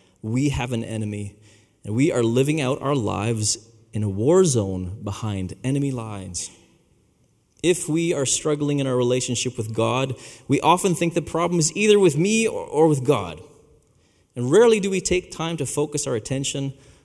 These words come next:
on what the enemy is up to or what lies we're believing. He is the father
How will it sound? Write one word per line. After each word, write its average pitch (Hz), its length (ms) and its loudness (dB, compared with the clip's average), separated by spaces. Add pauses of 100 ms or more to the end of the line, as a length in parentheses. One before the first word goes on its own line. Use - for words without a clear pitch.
(180)
on 110 100 -6
what 123 140 -6
the - 140 -6
enemy 135 580 -4
is 117 140 -6
up 117 160 -6
to 117 260 -6
or 104 80 -4
what 104 160 -6
lies 101 360 -4
we're 101 60 -8
believing. 92 640 -10
He 143 220 -2
is 123 160 0
the 107 80 -10
father 113 760 -4